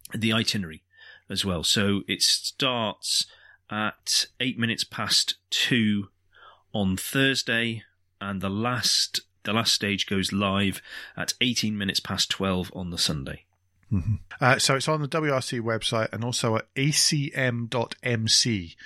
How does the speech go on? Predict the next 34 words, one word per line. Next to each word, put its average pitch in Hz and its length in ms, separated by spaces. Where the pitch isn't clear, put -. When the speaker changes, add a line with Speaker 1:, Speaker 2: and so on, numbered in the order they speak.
Speaker 2:
So 107 240
the 101 180
website 104 400
of 95 140
the 95 480
Auto-, - 300
Automobile 98 360
Club 92 240
of 87 80
Monaco 87 400
Speaker 1:
Mm-hmm. 117 220
Speaker 2:
is, - 300
is 92 180
there 82 280
as 80 160
well. 82 200
So, 104 280
so 98 300
that 110 220
might 101 280
be 98 160
a 90 40
useful 95 540
link 92 280
that - 140
people 92 300
wouldn't 101 300
necessarily 104 580
think 104 300
of 101 160
as 98 80
a 101 40
way 98 160
of 95 160